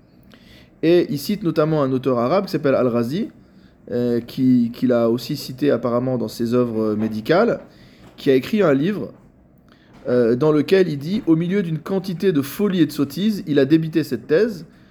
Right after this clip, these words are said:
que le mal dans le monde est plus fréquent que le bien, et que si le bien-être de l'homme et les plaisirs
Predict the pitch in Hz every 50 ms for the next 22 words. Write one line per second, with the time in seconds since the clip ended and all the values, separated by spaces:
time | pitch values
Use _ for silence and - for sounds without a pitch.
0 | _ _ _ - - 135 131 135 139 165 190 196 196 175 165 160 151 147 160 180
1 | 208 214 175 147 - - 180 - - 165 156 - 160 147 - - 127 117 110 113
2 | 127 143 170 214 320 - - - - - - - - - - 147 143 - - 214
3 | 233 269 370 - - - - - - 220 208 214 190 180 196 190 185 185 175 -
4 | - 156 160 170 170 175 175 160 147 139 143 139 - 160 165 165 156 160 175 170
5 | 156 123 92